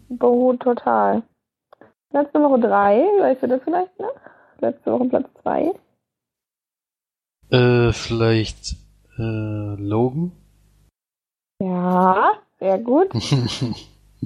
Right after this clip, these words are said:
Speaker 1: Äh, das beste Filmplakat aller Zeiten, finde ich. <laughs> Nein, nicht aller Zeiten, aber es ist auf jeden Fall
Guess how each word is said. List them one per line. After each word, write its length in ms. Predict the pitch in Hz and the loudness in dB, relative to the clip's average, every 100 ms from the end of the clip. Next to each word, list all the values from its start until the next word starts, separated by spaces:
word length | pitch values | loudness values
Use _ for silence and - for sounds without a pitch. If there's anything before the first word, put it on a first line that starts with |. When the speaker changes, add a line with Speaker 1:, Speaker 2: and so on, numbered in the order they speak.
| - | 0
Speaker 1:
Äh, 540 | 208 214 214 208 214 | 2 4 2 2 0
das 140 | 233 - - _ - | -2 -6 -12 _ -2
beste 340 | 220 240 240 | -2 0 -2
Filmplakat 600 | 240 240 240 247 233 226 | 0 2 2 0 0 0
aller 240 | - 220 226 - | 2 0 0 -2
Zeiten, 280 | 226 247 | -2 -2
finde 220 | 247 262 269 | -2 -2 -2
ich. 80 | |
<laughs> 400 | - 262 - 302 - | -2 -4 0 0 2
Nein, 120 | 208 | 2
nicht 120 | 226 | 2
aller 240 | 165 196 220 | 2 2 0
Zeiten, 240 | 202 226 | -2 -2
aber 200 | 196 202 | -2 -4
es 60 | 233 | -6
ist 100 | 240 | -6
auf 80 | 233 | -2
jeden 160 | 226 | -2
Fall 240 | 233 - | -2 -4